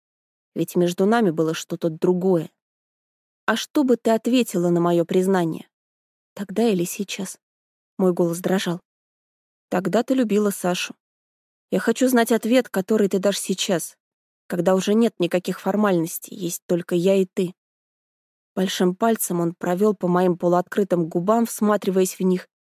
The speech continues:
Я уже знала, о чём он думает. «Я не знаю. Правда, мне нужно время». Юлиан молчал, но не убирал руку, продолжая нависать надо мной.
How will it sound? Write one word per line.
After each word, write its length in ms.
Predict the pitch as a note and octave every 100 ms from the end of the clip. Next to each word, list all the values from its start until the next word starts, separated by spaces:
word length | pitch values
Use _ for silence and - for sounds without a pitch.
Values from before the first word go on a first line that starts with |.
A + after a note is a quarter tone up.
| _ _ _
Я 160 | - F3
уже 160 | F#3 F3
знала, 320 | F#3 F#3 E3
о 40 |
чём 220 | - D#3
он 120 | D#3+ E3
думает. 420 | G#3 G3 F3+ - _ _ _ _ _ _ _ _ _
«Я 200 | - G3+
не 160 | G3
знаю. 420 | F#3 - F#3+ F#3+ G3+ _ _ -
Правда, 380 | G#3+ F#3+ - G3+
мне 360 | G3+ G3 F#3
нужно 360 | F#3 G3 - G3+
время». 300 | G#3 G3 G3 _ _ _ _ _ _ _ _ _
Юлиан 340 | F#3 F#3 B3 C#4+
молчал, 580 | C4+ B3 - D#4 E4 D#4+ - _ -
но 180 | F#3+ A3
не 180 | B3
убирал 560 | C4 B3 C#4 A#3+ F#3+ F#3
руку, 260 | F#3 F3 F#3
продолжая 560 | - E3 F3+ F#3+ F#3+ F3
нависать 460 | F3 F#3 - F3
надо 240 | - D#3 E3
мной. 220 | D#3+ E3+